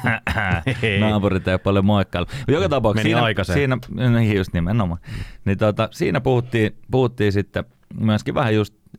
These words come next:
Speaker 1: meidän edellisestä jaksosta ja, ja, ja tavallaan siitä, että, että tota, on, on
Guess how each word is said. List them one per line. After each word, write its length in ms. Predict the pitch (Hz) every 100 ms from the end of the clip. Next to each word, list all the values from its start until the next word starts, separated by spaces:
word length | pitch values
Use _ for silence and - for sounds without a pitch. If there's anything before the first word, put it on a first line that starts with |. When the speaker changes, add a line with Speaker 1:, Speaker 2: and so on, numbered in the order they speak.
| 90
Speaker 1:
meidän 320 | 98 101 95
edellisestä 360 | 98 98 95 -
jaksosta 440 | 139 - - -
ja, 120 | 65 - -
ja, 100 | - -
ja 100 | 87
tavallaan 400 | - 90 87 85
siitä, 340 | 85 76 - 76
että, 260 | - - - - - -
että 260 | 78 - 78
tota, 180 | - - _ _ - - - - -
on, 240 | 90 87 -
on 220 | 98